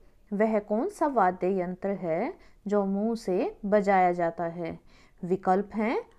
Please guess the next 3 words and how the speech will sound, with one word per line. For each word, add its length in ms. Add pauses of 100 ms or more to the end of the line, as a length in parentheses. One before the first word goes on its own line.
(160)
हारमोनियम, 800 (500)
गिटार, 680 (440)
शहनाई, 800